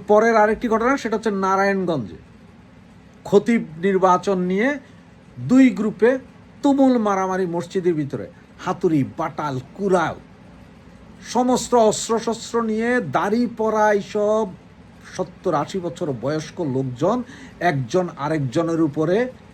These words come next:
ঝাঁপিয়ে পড়ছে। মনে হয় যেন এরা অনেক বছর ধরে কোনো কিছু খায় নাই। আপনি যেমন বাঘ বা পশু পাখিকে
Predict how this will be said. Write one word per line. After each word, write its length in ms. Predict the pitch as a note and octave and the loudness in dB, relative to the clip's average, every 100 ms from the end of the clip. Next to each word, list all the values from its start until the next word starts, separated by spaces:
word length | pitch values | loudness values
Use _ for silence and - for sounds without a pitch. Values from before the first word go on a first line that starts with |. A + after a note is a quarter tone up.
| - - - - G#2+ | -20 -20 -20 -20 -14
ঝাঁপিয়ে 420 | - F#3 - G#3 G3+ | -2 -2 2 4 4
পড়ছে। 360 | E3 E3+ A3+ | 4 -2 0
মনে 280 | A#3+ E3+ D#3+ | 0 0 -2
হয় 180 | F3 F3 | 0 0
যেন 180 | E3 D#3+ | -2 -2
এরা 200 | D#3 D#3 | 0 0
অনেক 640 | C3+ D3+ E3+ E3+ E3+ C3+ G#2+ | 0 -2 -2 -2 -4 -6 -4
বছর 760 | C3+ D3 - G3 G#3+ A3 G3+ D#3+ - - - - - - - - - - - | -6 -6 -4 2 4 6 4 2 -2 -20 -20 -20 -20 -20 -20 -20 -20 -12 -2
ধরে 160 | D3+ | -2
কোনো 240 | C#3+ C#3 C#3+ | -2 -4 -4
কিছু 220 | C#3+ C#3+ | -6 -8
খায় 240 | - C3 B2+ | -8 -6 -6
নাই। 240 | B2 A2 - - - - - - - - - | -8 -10 -16 -20 -20 -20 -20 -20 -20 -20 -18
আপনি 240 | - C#3 | -10 -6
যেমন 200 | D3+ D#3 - | -4 -4 -4
বাঘ 200 | C3 C#3+ - - - | -4 -4 -8 -20 -8
বা 120 | C#3+ D3 | -6 -4
পশু 220 | D3+ C#3+ | -6 -6
পাখিকে 380 | F3 E3 D#3+ E3 | -4 -4 -4 -2